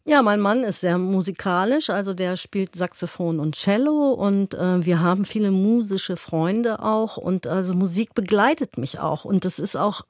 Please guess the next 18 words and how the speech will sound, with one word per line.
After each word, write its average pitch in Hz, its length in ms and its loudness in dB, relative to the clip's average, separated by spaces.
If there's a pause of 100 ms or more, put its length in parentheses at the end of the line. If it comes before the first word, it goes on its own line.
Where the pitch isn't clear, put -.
(160)
ähm, 202 300 4
so 202 200 0
gewesen, 202 400 0
als 180 200 -2
ich 147 120 -6
operiert 214 520 -2
wurde 208 220 0
und 190 160 0
da 185 100 2
lange 202 340 2
brach 190 480 0
lag 170 380 0 (180)
mit 190 160 -2 (180)
sieben 196 320 0
Schläuchen 190 480 0
und 180 200 0
acht - 200 -2
Monitoren, 202 680 2